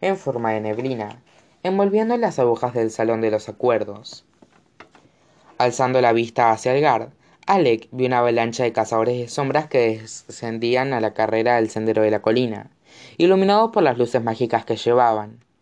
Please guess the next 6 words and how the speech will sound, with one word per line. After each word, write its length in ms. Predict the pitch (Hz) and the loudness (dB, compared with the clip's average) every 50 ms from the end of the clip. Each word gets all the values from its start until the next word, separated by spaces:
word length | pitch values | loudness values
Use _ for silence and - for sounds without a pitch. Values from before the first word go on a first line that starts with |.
| _ _ _ _ _ _ _ _ _ _ _ _ _ _ _ - - - - - - | _ _ _ _ _ _ _ _ _ _ _ _ _ _ _ -20 -20 -20 -20 -10 -2
La 160 | - 226 233 233 | 0 0 0 2
clave 480 | 262 262 247 185 131 123 117 113 113 | 2 4 4 4 6 4 4 4 2
descendía 720 | 113 120 117 - 127 120 120 120 123 127 143 143 135 123 120 | 2 0 0 0 -2 -4 0 2 4 4 6 6 4 4 2
a 100 | 110 - | 0 0
presentar 640 | - - 110 107 - - 110 107 110 113 110 110 | -2 -2 -2 -2 -2 -6 -8 -2 0 0 0 2
batalla. 580 | 101 110 107 - 123 117 110 - - - 98 | 0 0 0 2 0 0 0 -2 -8 -12 -14